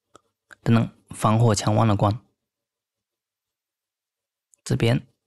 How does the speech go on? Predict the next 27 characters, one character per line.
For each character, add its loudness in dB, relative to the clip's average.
编 0
辑 -2
一 -2
下 -6
防 -18
火 -18
墙， -6
关 0
了。 -6
然 -2
后 -2
在 0
选 -6
项 -2
这 0
边 0
把 -6
开 -2
机 -2
的 -2
启 -4
动 0
项 0
只 -2
留 4
一 2
个， -2